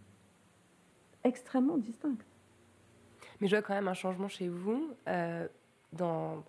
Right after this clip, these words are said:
Speaker 2: je crois que chez Ardisson, euh, au moment de la sortie de l'Inceste, ou peut-être, euh, d'un, d'une semaine de vacances, <laughs> j'ai regardé beaucoup de vos interviews, euh, il y a un refus. Vous dites, « Je ne suis pas là pour parler de toutes les femmes, euh, ou de toutes les personnes, euh, qui auraient subi l'inceste. Je ne suis pas là,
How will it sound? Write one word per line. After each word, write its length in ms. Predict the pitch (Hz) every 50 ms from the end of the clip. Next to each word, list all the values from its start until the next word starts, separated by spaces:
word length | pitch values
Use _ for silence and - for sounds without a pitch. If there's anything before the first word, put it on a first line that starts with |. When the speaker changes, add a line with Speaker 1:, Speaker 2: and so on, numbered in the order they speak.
| - - - - - -
Speaker 2:
je 100 | - -
crois 160 | - - 190
que 100 | 180 -
chez 160 | - - 190
Ardisson, 520 | 175 170 165 175 165 175 175 - - 208 214 240 254 233
euh, 240 | 190 180 175 170 170
au 60 | 170
moment 220 | 175 175 175 175
de 40 | 180
la 100 | 175 180
sortie 300 | 180 - 180 - - -
de 60 | 185
l'Inceste, 520 | 180 175 180 - - 185 190 190 - - -
ou 140 | 196 180 175 -
peut-être, 400 | 196 - - 175 - - - -
euh, 220 | - 190 180 185 190 - 50 - - - - - - - - 202 - - -
d'un, 240 | - - - 165 165 170 - - - - - _ -
d'une 220 | 180 190 190 180 175
semaine 240 | - 190 196 185
de 60 | 175 175
vacances, 360 | 185 170 - - 196 190 -
<laughs> 40 | 202
j'ai 60 | 196
regardé 300 | 208 202 208 214 208 208
beaucoup 240 | 208 220 214 - 233
de 60 | 196
vos 180 | 208 202 185 190
interviews, 340 | 185 - 196 185 185 196 202 - - - - - - - - - - - - -
euh, 520 | - 196 185 175 170 170 170 165 165 160 160 - - - - -
il 80 | 180
y 40 | 185
a 280 | 175 175 175 170 - -
un 120 | - 180 185
refus. 400 | 180 226 226 - - - 214 208
Vous 120 | 185 180
dites, « 220 | 165 - 208 185
Je 100 | - -
ne 60 | 170 175
suis 160 | 165 - 180
pas 180 | - - 226
là 160 | 214 208 220 226
pour 160 | 226 202 165
parler 440 | - 190 180 170 170 185 196 190 175
de 100 | 170 175
toutes 360 | 170 - - - 208 208 - 196
les 100 | 190 180
femmes, 320 | - - 175 175 180 175
euh, 160 | 170 165 165
ou 60 | 175
de 80 | 165 175
toutes 240 | 175 - - - -
les 60 | 185
personnes, 500 | - 180 - - - - 180 175 196 180
euh, 60 | 165 165
qui 100 | - 185
auraient 140 | 170 170
subi 240 | 165 - - - 175
l'inceste. 340 | 170 165 165 - 180 185 175
Je 60 | 175
ne 60 | 175
suis 140 | - - -
pas 180 | - - 180 170
là, 140 | 175 175